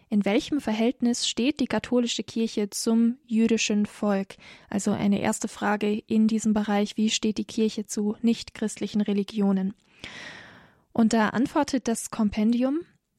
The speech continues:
„Die katholische Kirche erkennt ihr Verhältnis zum jüdischen Volk in der Tatsache, dass Gott dieses Volk als erstes unter allen Völkern erwählt hat, um sein Wort aufzunehmen.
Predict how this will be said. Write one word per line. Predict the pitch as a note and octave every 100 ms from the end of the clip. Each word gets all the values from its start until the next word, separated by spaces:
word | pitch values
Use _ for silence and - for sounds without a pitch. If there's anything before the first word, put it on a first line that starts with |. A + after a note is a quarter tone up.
| _ _ _ _ _ _
„Die | A#3+
katholische | A#3+ - C4 D#4+ - B3+
Kirche | - A3 A3 - B3+ B3+
erkennt | A3 - A3 C4 -
ihr | A#3
Verhältnis | - A3 A3 A3+ - B3 - -
zum | G#3+
jüdischen | G#3+ A#3 C#4 - A3+
Volk | - G3+ G#3 B3+ - - -
in | A3+
der | A3
Tatsache, | - B3 D4 A3 G#3+ A#3 C#4+ _ _ _ _
dass | - A3 -
Gott | A#3 D4+ - -
dieses | A#3+ A#3 -
Volk | - G#3+ C#4 -
als | A3 - -
erstes | G3+ A3 - D4 D4 -
unter | A3+ A#3 -
allen | A3+ C4+
Völkern | C4+ - A3+ B3+ A#3 G#3
erwählt | G#3 G3+ G3+ B3 -
hat, | A#3 - - _ _
um | A3+
sein | A3 A#3 A3
Wort | G#3 G#3+ - -
aufzunehmen. | G#3+ G#3+ - G3 F#3+ F#3+ G3